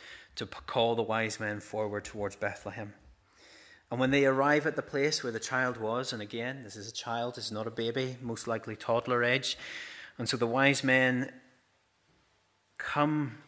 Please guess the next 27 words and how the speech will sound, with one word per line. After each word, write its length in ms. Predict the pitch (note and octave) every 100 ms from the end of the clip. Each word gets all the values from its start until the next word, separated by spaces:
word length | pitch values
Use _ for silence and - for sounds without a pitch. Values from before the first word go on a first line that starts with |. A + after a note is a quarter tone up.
| _
to 100 | -
this 180 | A2+ G#2
house, 640 | - - C#3 - - - - - - _ _ _ _ _ _ _ _ _ _ _
and 140 | A#2
the 60 | A#2
responses 1080 | A2 A2+ - - - B2+ C#3+ C#3+ C3 A2 F#2+
is 140 | - A2+
what 180 | A#2 A2
I 60 |
want 240 | A2+ A2 A2
you 80 |
to 80 | G#2+
see 260 | - B2+ G#2+
here. 380 | - A2 G#2 G2 _ _ _ _ _ _ - - - - - F#4 F#4 E4+ - - _
Verse 300 | A#2+ C3 D#3 -
ten, 540 | - A2+ G2+ G2 A2+ - _ _ _ _ _ _ _
"When 300 | - A#2 B2
they 140 | B2 A#2+
saw 500 | - - D#3+ D#3 D#3
the 100 | D3+
star, 680 | - - C#3 A2 G2+ G#2 G#2+
they 140 | A#2
rejoiced 680 | A2 A2 G#2 - B2+ C#3 -
exceedingly 840 | C3 - - - C3 C3 B2+ B2 A#2+
with 280 | A#2 G2+
great 340 | - G#2+ A2 G2+
joy." 480 | A2+ G2+ F#2 -